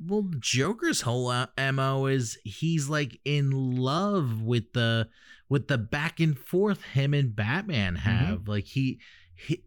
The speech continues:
Speaker 1: his whole thing is it's him and Batman versus the world. Like,
Speaker 2: Yeah.
Speaker 1: in Death of a Family, like, comic, his whole thing is about you've gone s-,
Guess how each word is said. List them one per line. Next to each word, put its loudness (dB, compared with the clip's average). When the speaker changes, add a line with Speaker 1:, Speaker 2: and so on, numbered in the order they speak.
Speaker 1:
his 0
whole 4
thing 0
is 0
it's -2
him -2
and 0
Batman 0
versus -4
the -4
world. -4
Like, 0
Speaker 2:
Yeah. 0
Speaker 1:
in 4
Death 0
of 0
a -2
Family, 2
like, 0
comic, 0
his 2
whole 2
thing 0
is 2
about -2
you've 4
gone 4
s-, -4